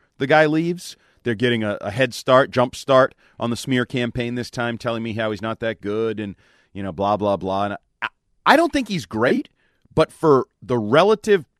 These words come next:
period of time in which he's playing in the National Football League, I think he's a good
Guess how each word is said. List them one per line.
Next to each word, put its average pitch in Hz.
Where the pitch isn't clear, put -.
period 180
of 147
time 170
in 160
which 165
he's 139
playing 160
in 147
the 120
National 135
Football 208
League, 277
I 127
think 196
he's 175
a 151
good 156